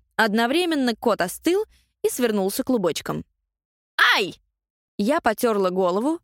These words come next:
и обернулась к Дунку. Тот уже протирал лезвие меча белым платком.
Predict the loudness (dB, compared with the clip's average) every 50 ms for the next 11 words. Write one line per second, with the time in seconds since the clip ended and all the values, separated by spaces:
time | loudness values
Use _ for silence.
0 | _ _ -2 -2 0 0 0 0 0 0 0 0 0 -2 -2 -2 -2 -2 -2 -4
1 | -4 -6 -6 -6 -8 _ _ _ _ _ _ _ _ _ _ _ _ _ _ -2
2 | -2 0 0 2 0 0 0 0 -2 -2 _ -2 -2 0 0 0 0 2 2 0
3 | 0 2 0 0 0 0 0 -2 -2 -2 -2 -4 -2 -2 0 0 0 0 0 0
4 | 0 0 0 0 -2 -2 -2 -2 -2 -2 -2 -2 -8